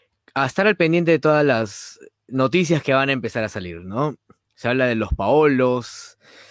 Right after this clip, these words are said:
se habla de, de, de, de muchos nombres, se hablan de D Ts, se habla de muchas cosas, ¿no? Esperemos a que sea información oficial, pero bueno,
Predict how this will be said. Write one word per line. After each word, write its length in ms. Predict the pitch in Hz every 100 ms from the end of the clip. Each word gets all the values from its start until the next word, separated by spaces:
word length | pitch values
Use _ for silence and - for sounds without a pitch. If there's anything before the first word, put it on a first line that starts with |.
| _ _
se 180 | -
habla 240 | 113 117 113
de, 560 | 107 101 92 87 87 87
de, 180 | 95
de, 180 | 101 104
de 100 | 107
muchos 400 | 139 185 175 139
nombres, 520 | 127 135 131 120 117 113
se 60 |
hablan 260 | 104 98 95
de 240 | 92 95
D 440 | 98 143 143 131 127
Ts, 80 | 117
se 320 | - - 120
habla 200 | 139 135
de 100 | 123
muchas 320 | 131 117 107
cosas, 300 | - 95 95
¿no? 100 | 101
Esperemos 560 | 156 - 185 196 190 160
a 80 |
que 180 | 135 123
sea 320 | - 151 156 160 _ _ _ -
información 640 | 113 - 104 104 - 120
oficial, 680 | 117 98 131 131 127 123 123 _ _ _ _ _ _
pero 240 | 131 135 139
bueno, 320 | 120 101